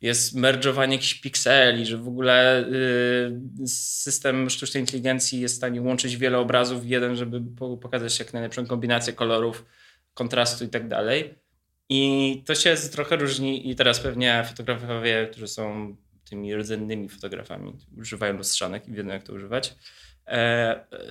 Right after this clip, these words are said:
teraz po prostu lecą im łzy, patrząc na to, co się dzieje w świecie fotografii, ponieważ już nie ma tej sztuki takiej, że staramy się, żeby zrobić, żeby zdjęcie było ładne, tylko robimy point and shoot i mamy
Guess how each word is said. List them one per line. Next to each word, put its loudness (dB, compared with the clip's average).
teraz 2
po -18
prostu -6
lecą -4
im -6
łzy, -6
patrząc -6
na -10
to, -10
co -10
się -4
dzieje 0
w -2
świecie -4
fotografii, -6
ponieważ -2
już -2
nie 4
ma 6
tej -2
sztuki -6
takiej, -6
że -12
staramy -2
się, -4
żeby -10
zrobić, -12
żeby -8
zdjęcie -2
było -6
ładne, 0
tylko -4
robimy 2
point 2
and 0
shoot 0
i -4
mamy 4